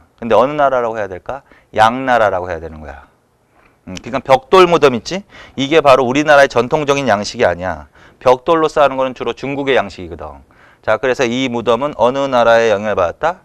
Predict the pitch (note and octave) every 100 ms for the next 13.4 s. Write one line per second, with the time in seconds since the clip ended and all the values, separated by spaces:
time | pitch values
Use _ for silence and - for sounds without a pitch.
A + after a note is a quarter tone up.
0 | _ - A#2+ B2 A#2 A2 A2 G#2+ E3+ -
1 | A2+ C3+ G#2+ G#2 G#2 D#3 G#3 - _ _
2 | - D#2+ - A#2 A2+ F#2+ A#2+ D#3+ _ _
3 | _ G2+ A2+ B2 A2 F#2+ D#2 - _ _
4 | - _ - G#2 A2+ B2 C#3 G#3 A#3 _
5 | _ _ _ _ _ _ G2 G#2 G#2 F#2+
6 | F#2+ F2 E2+ D#2 D2+ D#2 D#2+ _ - -
7 | _ _ - F2+ F#2+ D#2+ _ _ _ _
8 | - - - - - B2 C#3 C3+ C3+ D#3
9 | D3 B2+ - C3+ A#2+ D3 F3 F3+ C3 C3+
10 | C3 B2+ B2 F#3+ G3+ A#2 B2+ C#3+ C#3 B2
11 | A#2+ A#2 A2 A2 G#2+ G#2+ G#2+ A2 F#2 G2
12 | F2+ E2+ E2+ E2+ B2+ - _ - G2 G2+
13 | G2 C3+ E3+